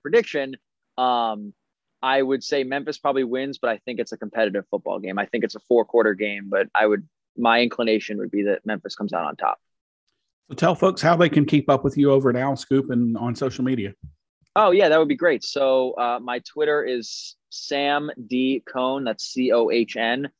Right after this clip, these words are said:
Speaker 1: Um, yeah, so I, I cover Temple Athletics for the Philadelphia Inquirer,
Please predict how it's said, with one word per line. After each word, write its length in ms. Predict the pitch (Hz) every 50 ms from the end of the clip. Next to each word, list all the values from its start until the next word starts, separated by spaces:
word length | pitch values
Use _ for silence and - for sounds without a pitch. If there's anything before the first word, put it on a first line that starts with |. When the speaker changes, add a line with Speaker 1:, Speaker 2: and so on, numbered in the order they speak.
| _ _ _ -
Speaker 1:
Um, 340 | 107 104 107 110 107 107 - _ -
yeah, 180 | 147 156 131
so 180 | - - 147 135
I, 340 | 131 131 131 135 135 - 131
I 180 | 131 131 120 110 _ _ _ _ _ _ _ _ _ -
cover 240 | 160 156 139 151
Temple 340 | 147 - 156 151 135 151 147
Athletics 440 | 135 127 - 139 139 131 135 127 -
for 80 | - 123
the 80 | 120
Philadelphia 420 | - - 131 123 123 - - 117 113
Inquirer, 580 | 110 - 170 170 170 170 165 160 160 151 -